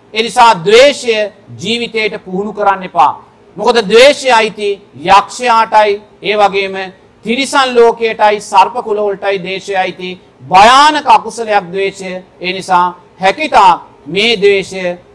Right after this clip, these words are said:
සංස්කාරයන්ගේ තියෙනා වූ ඒ විසම බව දැකලා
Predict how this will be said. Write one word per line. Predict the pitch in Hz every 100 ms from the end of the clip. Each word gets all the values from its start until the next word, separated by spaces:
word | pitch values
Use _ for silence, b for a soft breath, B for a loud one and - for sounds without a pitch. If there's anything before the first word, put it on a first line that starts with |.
| _ _
සංස්කාරයන්ගේ | - 220 233 226 - 226 214 208 196 190 190
තියෙනා | 185 190 185 180 180
වූ | 180 180
ඒ | 180 165
විසම | 143 175 285
බව | 277 220 185 175
දැකලා | 170 180 180